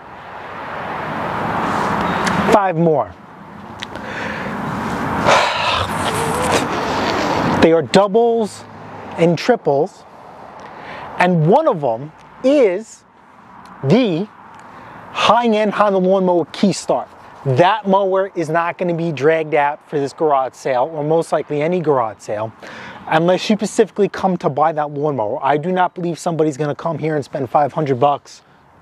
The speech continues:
on a garage sale lawnmower. That is a niche and specific machine for specific buyer. If you wanna buy a lawnmower like that, you are looking for a lawnmower like that, not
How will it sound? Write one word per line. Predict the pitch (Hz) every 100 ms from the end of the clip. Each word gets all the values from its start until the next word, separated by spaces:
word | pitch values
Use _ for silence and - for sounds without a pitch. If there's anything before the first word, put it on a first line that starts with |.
| _ - -
on | 151
a | 156
garage | 135 135 131
sale | - 127 120
lawnmower. | 127 117 95 - - -
That | - 143 147
is | 147 160 175
a | 175 160
niche | 165 170 196 214 - -
and | 156
specific | - 160 - 175 190
machine | 214 196 - 202
for | 180 190
specific | 175 - - 180 160 - 120
buyer. | 180 170 175 127 98 - - - -
If | 196
you |
wanna | 156 170 202
buy | 196 214 202
a |
lawnmower | 185 185 190 190 190
like | 190 185
that, | 208 196
you | 185
are | 175
looking | 160 175 - 180
for | 147 147
a |
lawnmower | 143 135 135 131 127
like | 123 117 -
that, | 120 123
not | 165 165 160